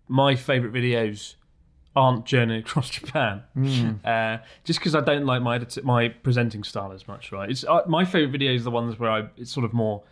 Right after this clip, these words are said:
Speaker 1: scripted and choreographed and it's comedy, whereas this, it's just very spontaneous, right? It's just
Speaker 2: Oh,
Speaker 1: people
Speaker 2: okay.
Speaker 1: like, "Come on, everyone, we're on an island and things are happening."
Speaker 2: Here's a challenge.
Speaker 1: Yeah, like, it's a bit more on the ball. So for me, it's not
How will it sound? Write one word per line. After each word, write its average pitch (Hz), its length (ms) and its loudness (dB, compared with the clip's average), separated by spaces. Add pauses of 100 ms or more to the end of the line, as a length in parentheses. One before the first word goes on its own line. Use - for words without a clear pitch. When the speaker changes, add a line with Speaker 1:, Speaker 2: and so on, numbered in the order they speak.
(240)
Speaker 1:
scripted - 640 -4
and 107 160 -6
choreographed 113 680 0
and 107 80 -12
it's 104 100 -14
comedy, 113 500 -2 (320)
whereas 127 280 2
this, - 480 2 (300)
it's - 200 -2
just 135 300 -4 (180)
very 147 160 6
spontaneous, 117 640 -2
right? 104 220 -8 (120)
It's - 100 -12
just 135 120 0
Speaker 2:
Oh, 160 60 2
Speaker 1:
people 131 160 4
Speaker 2:
okay. 117 40 6
Speaker 1:
like, 151 200 4
"Come 262 100 2
on, 254 120 4
everyone, 214 340 2
we're 202 80 2
on 196 60 0
an 196 60 -2
island 165 360 2
and 139 260 -4
things 143 160 -2
are 131 40 2
happening." 120 220 -2
Speaker 2:
Here's 233 180 4
a 240 40 0
challenge. 208 560 2
Speaker 1:
Yeah, 175 220 4
like, 131 160 0
it's 143 160 -8
a 156 40 -10
bit 185 140 -2
more 135 440 2 (520)
on 147 140 6
the 135 40 6
ball. 123 340 2
So 143 280 -2 (180)
for 160 120 -4
me, 175 120 6
it's 123 140 -2
not 135 140 0